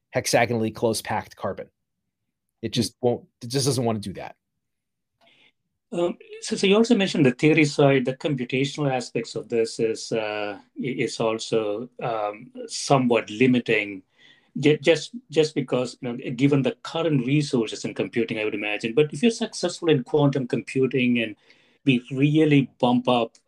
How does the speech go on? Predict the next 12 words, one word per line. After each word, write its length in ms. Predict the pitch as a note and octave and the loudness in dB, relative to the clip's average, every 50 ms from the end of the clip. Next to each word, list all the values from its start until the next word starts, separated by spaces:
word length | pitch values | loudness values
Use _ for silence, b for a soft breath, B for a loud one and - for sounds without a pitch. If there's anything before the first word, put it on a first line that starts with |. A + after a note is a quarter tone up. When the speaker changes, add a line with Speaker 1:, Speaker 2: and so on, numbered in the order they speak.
| _ - | _ -8
Speaker 2:
you 160 | - A#2+ A#2 | -4 -4 -2
know, 220 | A2 A2 A2 G#2+ | -2 -2 -4 -4
these, 420 | G2+ A2+ A2 G#2+ G#2+ G#2+ G#2 - - | -4 -4 -4 -4 -4 -8 -10 -10 -8
these 240 | B2 A2+ G#2 G2 G2 | -6 -6 -6 -6 -8
boundaries 640 | - - A#2 A#2 A#2+ A#2+ B2 A#2+ - A#2+ A2+ - | -4 0 2 2 4 4 2 2 2 0 -2 -2
of 140 | - - - | -4 -8 -8
computing 580 | - A2 G2 - - - A#2 A#2+ A#2 A#2 G#2+ G2 | -8 -12 -12 -10 -6 -4 -2 -2 -2 -4 -6 -4
by 140 | G2+ G2 F#2+ | -6 -6 -6
many, 340 | F#2+ G#2 A2+ C3 B2+ C3 | -4 -2 -2 0 0 0
many 220 | B2 B2 A#2+ A#2 A2+ | 0 -2 -2 -2 -2
orders 320 | A2 A2 A2 A2 G#2 - | -2 -2 -4 -6 -6 -8
of 180 | A2 F#2+ - | -10 -12 -12